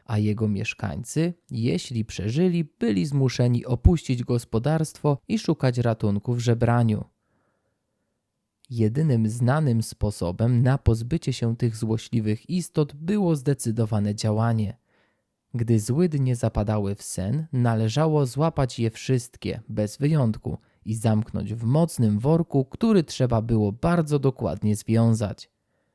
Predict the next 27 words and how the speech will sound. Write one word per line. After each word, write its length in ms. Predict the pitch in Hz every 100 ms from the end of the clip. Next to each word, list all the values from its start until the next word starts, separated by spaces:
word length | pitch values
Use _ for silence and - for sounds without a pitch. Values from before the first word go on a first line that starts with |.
| _ _ _ _ _ _ _ -
Następnie 840 | 110 110 - 104 98 101 117 127
worek 480 | 113 123 151 117 -
ten 320 | - 113 107
należało 580 | 110 107 107 151 180 160
wyrzucić 720 | 135 131 123 180 190 156 131
do 120 | 123
bagna, 600 | 117 117 117 110 92 117 -
najlepiej 680 | 113 110 107 139 165 143 127
daleko 560 | 117 107 135 160 143 -
od 180 | 123 131
swojej 480 | - - 220 180 123
wsi, 500 | 120 - - 101 101 _
aby 340 | - 190 175 170
uniemożliwić 920 | 127 120 110 107 - 180 160 143 -
im 160 | 120
powrót. 580 | 107 110 110 107 98 - - _ _ _ _ _ _ _ -
Jednak 600 | 117 104 107 104 107 113
nawet 500 | 110 127 160 131 -
wtedy 360 | - 185 196
istniało 720 | 151 123 - 110 110 123 110
ryzyko, 600 | 107 104 101 92 123 147 143
że 160 | 120
złydnie 520 | 113 156 190 170 165
wydostaną 720 | 156 220 175 151 - 113 110
się 280 | 110 110 110
z 80 | -
pułapki 640 | - 113 135 - - 113